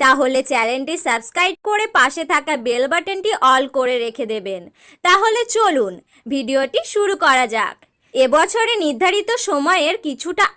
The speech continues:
আগেই দেশে বর্ষা ঢুকেছে। উত্তরবঙ্গ দিয়ে রাজ্যের বর্ষা প্রবেশ ঘটেছে। উত্তরবঙ্গে ঢুকে বেশ কিছুদিন সেখানে থমকে দাঁড়িয়েছিল মৌসুমি বায়ু। বহু পরীক্ষার পর অবশেষে দক্ষিণবঙ্গের জেলাগুলিতে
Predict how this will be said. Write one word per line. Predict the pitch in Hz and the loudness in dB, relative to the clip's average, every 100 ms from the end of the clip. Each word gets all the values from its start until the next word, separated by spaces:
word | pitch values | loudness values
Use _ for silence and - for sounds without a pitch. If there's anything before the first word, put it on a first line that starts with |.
| 233 | -2
আগেই | 226 330 359 349 254 | 0 0 0 0 0
দেশে | 247 247 302 233 | 0 2 -2 2
বর্ষা | 226 247 - 262 | 0 0 -2 -4
ঢুকেছে। | 254 214 208 - 180 156 _ _ _ - | -4 -6 -6 -6 -8 -14 _ _ _ -4
উত্তরবঙ্গ | 285 294 403 415 427 440 466 392 | -4 0 0 2 2 2 0 0
দিয়ে | 381 392 330 | 2 2 4
রাজ্যের | 240 226 269 359 247 | 2 2 0 -2 0
বর্ষা | 226 262 392 392 349 | 0 0 0 -2 0
প্রবেশ | 269 247 254 - 277 | 0 2 0 0 -4
ঘটেছে। | 233 220 208 196 175 - _ _ _ | -6 -6 -8 -8 -10 -14 _ _ _
উত্তরবঙ্গে | 254 277 - 370 370 381 415 466 277 | -4 -4 0 0 4 2 2 0 0
ঢুকে | 277 262 392 320 214 | -2 -2 0 0 2
বেশ | 254 330 - | 0 0 -4
কিছুদিন | 339 370 370 403 440 | -6 -4 -4 -4 -4
সেখানে | - 523 349 311 392 | -4 -2 -2 -4 -6
থমকে | - 226 254 349 381 | -8 -8 -6 -4 -2
দাঁড়িয়েছিল | 285 240 330 466 - 254 339 605 | 2 0 0 -4 -4 0 0 0
মৌসুমি | 302 311 320 277 240 | -2 -4 -4 -4 -2
বায়ু। | 208 190 175 - _ _ 226 | -4 -4 -8 -14 _ _ 2
বহু | 285 294 359 370 285 | 4 6 4 0 2
পরীক্ষার | 254 285 - 427 453 453 | 2 0 -2 0 0 4
পর | 453 330 - | 4 4 2
অবশেষে | 233 285 370 427 427 466 262 | 0 0 -2 -2 -2 -2 0
দক্ষিণবঙ্গের | 247 480 403 392 415 415 440 311 | 0 0 -4 0 0 0 -2 -2
জেলাগুলিতে | 247 226 269 302 415 220 226 | -2 0 0 0 -2 -2 -2